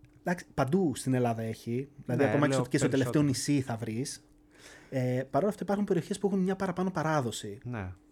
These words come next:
Speaker 1: Όπως για παράδειγμα η Κρήτη, που έχει το ντόπιο, το γεωργαλίδικο, το άλογο, όπου βλέπεις ακόμα και νέα άτομα να ασχολούνται.
Speaker 2: Μμμ.
Speaker 1: Ε, σίγουρα η Σκύρος, όπου έχει το,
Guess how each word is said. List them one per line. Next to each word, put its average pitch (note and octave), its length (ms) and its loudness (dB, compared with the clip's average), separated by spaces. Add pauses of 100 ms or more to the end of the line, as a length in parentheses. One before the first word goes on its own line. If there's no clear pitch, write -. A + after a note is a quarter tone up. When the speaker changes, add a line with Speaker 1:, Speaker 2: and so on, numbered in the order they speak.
(200)
Speaker 1:
Όπως C#3+ 180 -2
για - 100 -4
παράδειγμα C#3+ 320 0
η B2 40 0
Κρήτη, C#3 500 -4 (180)
που B2+ 80 -4
έχει B2 120 -6
το A#2+ 280 0
ντόπιο, B2+ 460 2
το B2 80 -4
γεωργαλίδικο, A#2+ 580 0
το A#2+ 120 -2
άλογο, A2+ 720 0 (320)
όπου B2 200 -6
βλέπεις C3 280 0
ακόμα C3+ 200 -2
και B2+ 140 -4
νέα C3 320 0
άτομα A2+ 240 -6
να A2 60 -8
ασχολούνται. A2+ 640 -6 (160)
Speaker 2:
Μμμ. A2 340 -10 (600)
Speaker 1:
Ε, A#2+ 680 -2
σίγουρα E3 280 0
η A#2+ 40 0
Σκύρος, F3+ 640 -4 (240)
όπου C3 200 -4
έχει C3 200 0
το, B2 200 -2